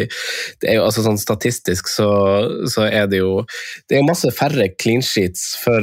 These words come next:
eh, for gode lag også enn det man tror nesten. City hadde vel en, eh, en sesong her for litt siden som Liverpool også, hvor de hadde clean sheets i over halvparten av kampene. Men det er jo høyst uvanlig. Vanligvis så slipper man jo inn, eh,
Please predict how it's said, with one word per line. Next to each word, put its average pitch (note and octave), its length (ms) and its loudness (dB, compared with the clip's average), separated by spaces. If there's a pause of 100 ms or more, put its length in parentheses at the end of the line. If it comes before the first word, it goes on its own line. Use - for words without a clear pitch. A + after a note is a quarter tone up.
eh, G2+ 300 2 (340)
for A#2 140 0
gode A#2 260 2
lag A2 180 2
også A2+ 220 0
enn G2+ 80 2
det G2 60 2
man G2+ 120 0
tror D3+ 300 0
nesten. G2 320 -2 (240)
City C#3+ 340 -4
hadde A2 180 2
vel F#2+ 160 2
en, G2 200 2
eh, G2+ 300 2
en A2 100 -2
sesong G#2+ 240 0
her F#2+ 80 0
for G2 100 -4
litt G2+ 140 -2
siden F#2+ 240 0
som G2+ 240 0
Liverpool G2+ 400 0
også, A2 200 2
hvor G2+ 120 -2
de G2 80 0
hadde G2+ 400 2
clean G#2+ 180 0
sheets G2 220 -2
i E2+ 40 -2
over G#2 180 0
halvparten G2+ 500 0
av F#2 60 -6
kampene. G#2 380 0 (400)
Men A2+ 120 2
det A#2 100 4
er G#2+ 160 4
jo F#2+ 200 2
høyst G#2 340 -2
uvanlig. G2 400 0
Vanligvis G#2 400 0
så - 80 -8
slipper G#2 220 -2
man F#2+ 100 2
jo - 80 -2
inn, G2 320 2
eh, F#2+ 380 -2